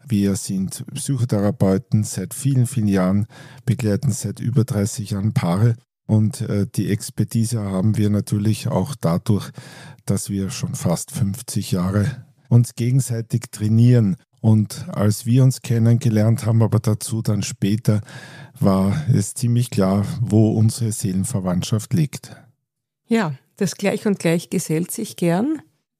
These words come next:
Speaker 2: da, da ist viel Wahrheit drinnen. Wir nennen es gern die Seelenverwandtschaft, dieses Gemeinsame,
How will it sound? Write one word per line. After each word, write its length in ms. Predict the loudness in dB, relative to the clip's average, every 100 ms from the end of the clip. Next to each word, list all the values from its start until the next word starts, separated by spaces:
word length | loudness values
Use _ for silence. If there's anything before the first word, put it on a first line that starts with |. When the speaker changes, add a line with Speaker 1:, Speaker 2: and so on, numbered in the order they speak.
| _
Speaker 2:
da, 220 | -2 -2
da 160 | -2 -2
ist 220 | -2 -4
viel 240 | -4 -2 0
Wahrheit 380 | 0 0 -2 -4
drinnen. 540 | 0 2 2 0 -4 -8 _ _ _ -20 _ _
Wir 200 | 0 2
nennen 240 | 2 2 0
es 140 | -2
gern 180 | -2 0
die 60 | -2
Seelenverwandtschaft, 1200 | -2 -2 0 0 -2 0 -2 0 -2 -4 -16 -20 _ _ -2
dieses 540 | 0 2 0 -2 -12 -2
Gemeinsame, 920 | 0 2 2 0 0 0 2 2